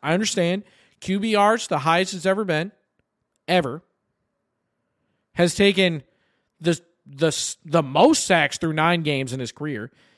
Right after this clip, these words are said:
He's eleven less sacks than he had in his thirteen game season. He has the longest pass of his career.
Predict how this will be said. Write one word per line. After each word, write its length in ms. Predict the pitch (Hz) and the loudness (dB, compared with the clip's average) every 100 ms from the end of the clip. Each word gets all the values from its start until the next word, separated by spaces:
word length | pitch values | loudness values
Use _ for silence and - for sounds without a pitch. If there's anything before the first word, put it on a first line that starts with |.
| _ | _
He's 180 | 170 156 | 0 2
eleven 380 | 151 180 202 190 | 4 2 2 2
less 200 | 175 - | 0 2
sacks 340 | 175 170 - | 0 0 -2
than 140 | 160 | -8
he 100 | 151 | -6
had 160 | 147 160 | -6 -6
in 60 | 143 | -8
his 100 | - | -6
thirteen 360 | 170 175 147 | -4 -4 -6
game 200 | 127 117 | -6 -6
season. 360 | 104 107 104 151 _ _ _ _ _ _ _ _ | -6 -10 -12 -16 _ _ _ _ _ _ _ _
He 120 | - | 0
has 120 | 170 147 | 0 0
the 100 | 156 | -4
longest 520 | 147 180 233 262 - | 2 2 2 -2 2
pass 260 | 214 202 | 4 2
of 80 | 175 | 0
his 120 | 156 | -6
career. 420 | - 139 117 127 | -6 -8 -8 -10